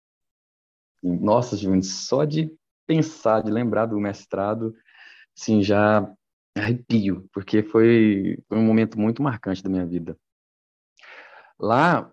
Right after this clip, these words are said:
o, o laboratório onde eu trabalhei,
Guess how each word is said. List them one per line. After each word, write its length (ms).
o, 880
o 160
laboratório 400
onde 80
eu 40
trabalhei, 680